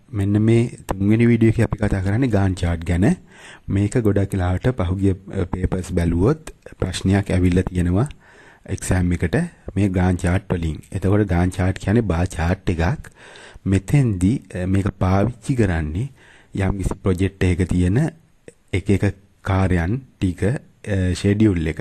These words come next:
ටයිම් එක අනුව මේ කාර්යයන් ටික කොහොමද කරන්නේ කියන එක, අ, පෙන්වන්නේ. ස්ටාර්ට් ඩේට් සහ ෆිනිෂ් ඩේට් එක්ක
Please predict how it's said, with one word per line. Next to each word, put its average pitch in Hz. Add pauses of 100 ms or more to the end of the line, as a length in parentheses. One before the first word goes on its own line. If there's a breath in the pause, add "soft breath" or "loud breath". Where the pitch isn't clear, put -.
(140)
ටයිම් 101
එක 101
අනුව 92 (600 loud breath)
මේ 101
කාර්යයන් 95
ටික 101
කොහොමද 98
කරන්නේ 95
කියන 90
එක, 87
අ, 87 (140)
පෙන්වන්නේ. 95
ස්ටාර්ට් 92
ඩේට් 92
සහ 92
ෆිනිෂ් 90
ඩේට් 92
එක්ක 156